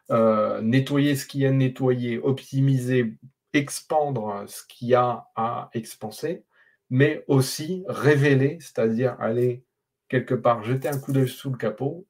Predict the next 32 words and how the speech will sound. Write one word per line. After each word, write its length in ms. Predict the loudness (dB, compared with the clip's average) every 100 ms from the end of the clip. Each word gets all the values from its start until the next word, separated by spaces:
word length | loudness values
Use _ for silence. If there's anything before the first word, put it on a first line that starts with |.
| -12
et 80 | -12
puis 280 | -10 -12 -10 -12 -16 _
de 440 | -12 -10 -10 -10 -10
plus 360 | -8 -4 -2
en 100 | 0
plus 460 | -4 -4 -6 -6 -8
maintenant, 460 | -6 -6 -6 -4 -6
et 80 |
peut-être 340 | -10 -2 -2 0
que 120 | -6
certains 420 | -8 -10 -6 -6
qui 180 | -6 -8
ont 220 | -10 -10 -12 -2
vécu 300 | -2 -2 -4
mes 140 | -4
soins 300 | -4 -6 -6
dans 240 | -4 -4 -2
le... 220 | -4 -6 -14 -20 -20 -20 -10
Euh, 220 | -6 -4 -4
donc 180 | -8 -8
vous 340 | -8 -2 0
déjà, 440 | 0 0 2 2 0
vous 180 | -4
deux, 380 | 0 0 0 -4 -10
et 120 | -12
puis 300 | -14 -18 -12 -12 -12
peut-être 340 | -10 -10 -6
les 120 | -8
participants 720 | -8 -8 -8 -8 -8 -6 -6 -8 -20 _
aussi 340 | -8 -6 -6 -6
pourront, 420 | -6 -6 -6 -8
pourront 520 | -14 -10 -8 -8 -10